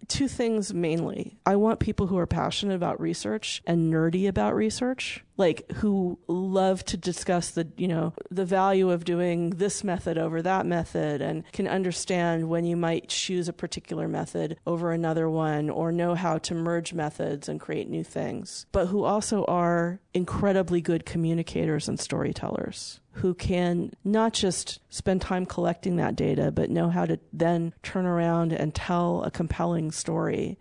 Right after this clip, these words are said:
and deliver compelling insights. So it's actually more than two things, because I'm also looking for people who understand not just research, but also design well enough to be able to give good recommendations.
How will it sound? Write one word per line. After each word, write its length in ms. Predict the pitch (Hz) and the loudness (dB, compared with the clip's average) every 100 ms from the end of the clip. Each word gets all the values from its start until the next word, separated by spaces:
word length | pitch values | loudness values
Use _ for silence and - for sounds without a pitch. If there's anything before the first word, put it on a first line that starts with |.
| - | -4
and 140 | 175 | 0
deliver 400 | 175 170 180 175 | 0 2 2 0
compelling 480 | - 175 - 156 151 | 0 -2 0 0 0
insights. 800 | 156 165 - - - - - - _ - | -2 -2 -2 -2 -2 -6 -10 -12 _ -6
So 140 | - | -4
it's 240 | 233 - - | -2 -4 -6
actually 320 | 233 - 294 220 | -6 -2 0 2
more 240 | 190 190 | 2 2
than 120 | 175 | 0
two 140 | - 165 | -2 -4
things, 300 | 170 160 - | -2 -4 -6
because 260 | 196 185 | -4 0
I'm 140 | 196 208 | 0 0
also 240 | 220 226 | 0 0
looking 260 | 190 - 175 | -2 -2 -6
for 140 | 165 | -6
people 460 | - 175 - 160 - | -4 -4 -4 -4 -4
who 240 | - 185 | -2 -2
understand 880 | - 196 190 - 180 170 170 170 170 - _ | 0 0 -2 -2 0 2 2 0 -4 -10 _
not 320 | 190 196 208 208 | -2 2 0 0
just 260 | 196 - | -4 -2
research, 480 | 185 202 - 165 - | -2 -2 -2 -4 -2
but 100 | 156 | 0
also 320 | 156 165 185 | 0 0 -2
design 800 | 156 156 160 175 180 151 156 185 - - | 0 0 0 2 2 0 -2 -4 -6 0
well 240 | 175 175 | 4 4
enough 320 | 175 165 - | 4 2 0
to 120 | - 151 | -4 0
be 220 | 165 127 | 2 2
able 240 | 175 170 | 2 -2
to 160 | - 175 | -4 -6
give 560 | 151 - 170 170 160 156 | -4 0 2 4 2 0
good 180 | 165 | 0
recommendations. 1120 | 156 151 160 - - 165 - - - 196 - | 0 -2 -4 -2 -2 -2 -2 -4 -8 -12 -16